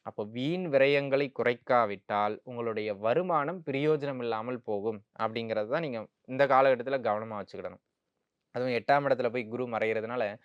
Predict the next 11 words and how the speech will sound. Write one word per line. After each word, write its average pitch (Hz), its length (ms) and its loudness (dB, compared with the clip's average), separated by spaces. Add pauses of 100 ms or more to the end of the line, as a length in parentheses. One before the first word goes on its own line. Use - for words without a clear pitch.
(280)
ஆடம்பர 196 800 8
செலவுகளை 196 500 8
அதிகப்படுத்துவாங்க. 123 680 2 (380)
அதை 123 180 4
நம்ம 123 200 0
தவிர்க்க 156 400 0
வேண்டியது 143 320 -2
மிக 120 280 -2
அவசியம் 113 460 -2
அப்படிங்கிறத 110 520 -6
பார்த்துக்கிடுங்க. 98 480 -8